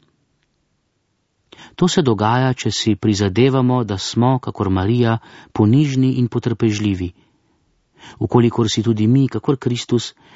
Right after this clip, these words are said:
prizadevamo potrpežljivo in voljno prenašati življenjske težave, če odpuščamo tistim, ki nam storijo kaj slabega, če smo, kakor Jezus, miroljubni,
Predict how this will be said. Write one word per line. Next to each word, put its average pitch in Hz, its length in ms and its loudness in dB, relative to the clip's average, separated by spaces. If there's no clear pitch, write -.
prizadevamo 113 680 2
potrpežljivo 117 880 -2
in 123 140 0
voljno 113 440 2
prenašati 104 680 -2
življenjske 101 540 -2
težave, 104 540 0
če 120 140 2
odpuščamo 123 640 0
tistim, 127 460 -2
ki 120 120 -2
nam 113 160 2
storijo 117 420 0
kaj 107 180 -4
slabega, 98 600 -2
če 107 140 0
smo, 120 380 2
kakor 135 280 -2
Jezus, 113 540 -2
miroljubni, 123 720 0